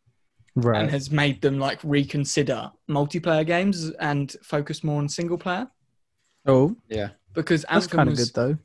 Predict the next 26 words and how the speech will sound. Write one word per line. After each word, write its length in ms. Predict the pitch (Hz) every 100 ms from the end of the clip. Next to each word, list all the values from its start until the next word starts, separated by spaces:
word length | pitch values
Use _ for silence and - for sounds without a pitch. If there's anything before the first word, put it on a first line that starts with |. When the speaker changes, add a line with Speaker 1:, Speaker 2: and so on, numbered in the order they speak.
| -
Speaker 2:
Anthem 400 | 180 185 175 160
was 140 | 147
this 120 | 156
colossal 520 | - - 147 147 - 139
failure, 600 | 143 139 135 135 - 156 _ _
yet 360 | - 156 147 -
Jedi 340 | 156 147 131
Fallen 300 | 135 147 135
Order 300 | 139 139 131
was 160 | 127 139
this 160 | 135 147
massive 680 | 143 156 175 - - 120 -
hit. 480 | 175 - _ - _ _ _ -
I 100 | 110
Speaker 1:
Yeah. 60 | 95
Speaker 2:
think 220 | - - _ -
Jedi 320 | 156 170 170
Fallen 220 | 170 160 151
Order 280 | 147 143 117
has 140 | 143 143
been 200 | 151 139
a 100 | 127
godsend 640 | - 143 143 - 131 143
for 120 | -
E 120 | 151 139
A 340 | 135 - 151